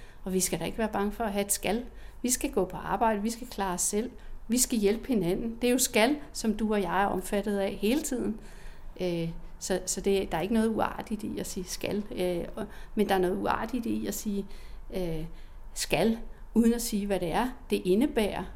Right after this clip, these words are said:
Altså, jeg vil da, jeg vil da gerne vide, hvor det er, at jeg skal gå hen, eller hvad det er, du synes, jeg skal. Øh, for det kan jeg godt forholde mig til. Og hvis jeg siger, "Det vil jeg ikke," så har vi også åbnet for en dialog, for, "Nå,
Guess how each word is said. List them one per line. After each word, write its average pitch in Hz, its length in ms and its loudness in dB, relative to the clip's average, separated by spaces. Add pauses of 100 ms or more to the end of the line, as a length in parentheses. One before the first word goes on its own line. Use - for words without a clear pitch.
Altså, 185 220 -2
jeg 185 160 0
vil 226 80 -2
da, 190 240 -2 (100)
jeg 202 140 -4
vil 208 80 -6
da 208 40 -4
gerne 214 280 -2
vide, 233 160 0
hvor 226 180 -2
det 202 100 -2
er, 208 220 -2 (320)
at 196 200 -2
jeg 185 140 -4
skal - 180 -6
gå 185 140 -4
hen, 226 300 -2 (340)
eller 185 180 0
hvad 175 160 -2
det 180 160 -2
er, 190 80 0
du 214 140 -2
synes, 220 380 0
jeg 196 100 -2
skal. 214 380 -4 (400)
Øh, 196 260 -2
for - 120 -6
det 226 160 2
kan 254 100 2
jeg 240 100 0
godt 185 160 -2
forholde 208 340 -2
mig 226 120 -2
til. 214 260 -4 (1000)
Og 208 80 4
hvis 190 200 4
jeg 190 100 2
siger, 220 260 4
"Det 220 300 8
vil 220 200 8
jeg 220 180 6
ikke," 214 420 6 (180)
så - 120 0
har 208 200 2
vi 208 80 0
også 185 240 0
åbnet 202 320 0
for 220 100 -4
en 190 100 2
dialog, 196 480 -2
for, - 100 -4
"Nå, 196 80 -2